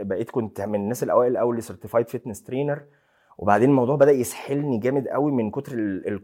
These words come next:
الباشن. حسيت إن أنا بعمل حاجة ليها لازمة، بتفرق في حياة الناس. I think إن أنا برضو عشان أبويا وأمي دكاترة، فحتة ال giving أو doing something purposeful أو كده، I think كانت implanted عندي.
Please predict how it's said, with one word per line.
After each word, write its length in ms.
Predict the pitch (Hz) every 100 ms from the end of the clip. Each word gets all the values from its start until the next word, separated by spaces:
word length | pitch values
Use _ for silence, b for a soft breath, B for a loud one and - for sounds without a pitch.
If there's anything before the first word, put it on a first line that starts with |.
| -
الباشن. 580 | 107 98 - 120 104 78 - -
حسيت 320 | 98 - 160
إن 200 | 151 131
أنا 140 | 147
بعمل 240 | 147 151 131
حاجة 180 | 143
ليها 160 | 135 131
لازمة، 280 | 113 92 85 _ _ _ _ _ _
بتفرق 500 | - 110 147 135 139
في 100 | 110
حياة 220 | - 127 123
الناس. 560 | 113 107 95 - - -
I 40 |
think 220 | 107 143 151
إن 60 | 151
أنا 120 | 151
برضو 220 | 147 156
عشان 440 | 123 139 139 131 87 b b b b
أبويا 280 | 104 117 143
وأمي 360 | 123 139 151
دكاترة، 600 | 127 107 143 143 165 185 202 _ _ _ _
فحتة 580 | - 101 156 165 160 135
ال 240 | 113 104
giving 540 | 127 147 151 151 147 113
أو 180 | 117 107
doing 260 | 127 139
something 360 | - 139 139 120 - 151
purposeful 720 | 151 - 151 - - 160 -
أو 120 | 113
كده، 280 | 107 147 135
I 40 |
think 120 | 117 139
كانت 280 | 135 107 -
implanted 540 | 101 95 110 113 104
عندي. 380 | 95 98 85 _